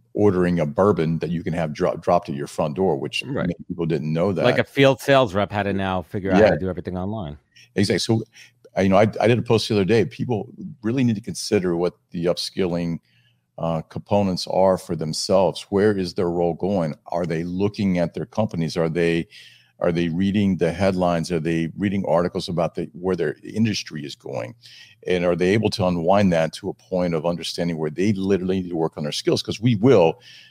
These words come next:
Speaker 1: automation, robotics, um, we will lose a lot of roles. We're gonna, you know, it's estimated we'll lose around eighty-five million roles. And it's also estimated, though, that's gonna create ninety, ninety-seven million opportunities. So there's a plus twelve million. It's just different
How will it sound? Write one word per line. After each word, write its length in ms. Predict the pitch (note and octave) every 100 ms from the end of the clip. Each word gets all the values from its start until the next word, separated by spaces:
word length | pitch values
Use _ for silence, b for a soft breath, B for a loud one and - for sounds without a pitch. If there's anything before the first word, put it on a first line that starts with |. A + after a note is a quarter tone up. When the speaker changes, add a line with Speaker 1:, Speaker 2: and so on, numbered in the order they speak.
| _
Speaker 1:
automation, 800 | - G#2 F#2+ F#2+ - F#2 F2+ E2+
robotics, 680 | D#2+ D#2+ E2+ E2+ - - - _
um, 320 | D2+ D#2+ D#2 -
we 160 | - G#2
will 520 | F2+ A2 A2+ F2 E2
lose 540 | G2+ B2+ B2 G2 D#2+ -
a 80 | -
lot 300 | F2 F2+ F2+
of 60 | E2
roles. 300 | G#2 A#2 D2+
We're 100 | E2+
gonna, 140 | E2
you 80 | G2+
know, 80 | E2+
it's 140 | D2
estimated 360 | F#2+ - F2 E2+
we'll 140 | E2
lose 240 | E2 F2 D#2+
around 240 | E2 D#2+
eighty-five 500 | D#2+ F2+ - D#2+ D#2
million 280 | D#2 D#2 D2
roles. 500 | F2 D#3 G#2+ G2+ - _ _ _ _ _ _
And 200 | - F#2
it's 120 | F2+ A2+
also 260 | G#2 G#2+
estimated, 440 | F#2+ - F#2+ F2+ F2
though, 220 | F#2 F#2+
that's 200 | F#2 -
gonna 240 | - G2
create 320 | - F#2 F#2
ninety, 300 | G2 F#2 A#2+ A2 F#2 E2+
ninety-seven 600 | F2+ F#2+ A#2+ A#2 - E2
million 480 | F2 F2 F#2 F2+ F2+ - -
opportunities. 720 | F2+ - - C#3 - - -
So 260 | - F#2 B B B B
there's 160 | - G2+
a 60 |
plus 300 | - - C3+
twelve 280 | - C#3 A2
million. 280 | A2 D#3 G#2
It's 140 | E2+
just 260 | - A2 E2
different 380 | F#2+ B2 F#2+